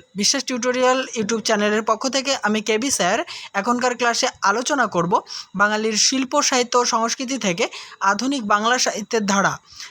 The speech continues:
কাব্য ও কবিতার ওপরে। আজকে জীবনানন্দ দাশের অত্যন্ত গুরুত্বপূর্ণ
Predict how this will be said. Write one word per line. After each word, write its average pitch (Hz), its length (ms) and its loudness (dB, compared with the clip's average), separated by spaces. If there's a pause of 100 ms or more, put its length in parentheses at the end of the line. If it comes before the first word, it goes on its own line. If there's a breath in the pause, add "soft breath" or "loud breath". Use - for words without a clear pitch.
(140)
কাব্য 226 460 2
ও 240 100 2
কবিতার 226 500 2 (160)
ওপরে। 190 440 0 (440 loud breath)
আজকে 226 480 2 (160)
জীবনানন্দ 269 680 2
দাশের 220 560 2 (1200 loud breath)
অত্যন্ত 302 520 -4
গুরুত্বপূর্ণ 233 840 -2